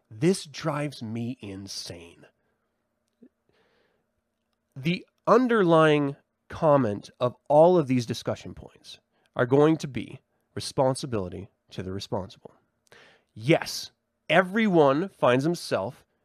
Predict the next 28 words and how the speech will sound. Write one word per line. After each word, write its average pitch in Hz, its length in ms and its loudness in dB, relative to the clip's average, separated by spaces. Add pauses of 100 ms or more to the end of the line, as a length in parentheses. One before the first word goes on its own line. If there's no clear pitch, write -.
(140)
in 120 80 -2
a 110 40 -4
situation 135 600 -2
that 127 140 0
they 131 120 -4
never 127 380 -2 (240)
could 185 280 4
have 160 280 -6
planned 123 340 -4
for. - 340 -18 (640)
But 110 140 -2
there 123 220 0
are 220 200 0
things 120 260 -2
that 139 140 -4
you 190 160 -4 (180)
can 202 480 0 (140)
plan - 320 -10
for, - 260 -14
and 135 100 -4
people 156 440 0
are 147 300 2 (100)
not. 160 500 4 (460)
They're 135 160 2
making 151 380 2
a 127 80 -2
conscious 233 480 -2
decision 165 640 -8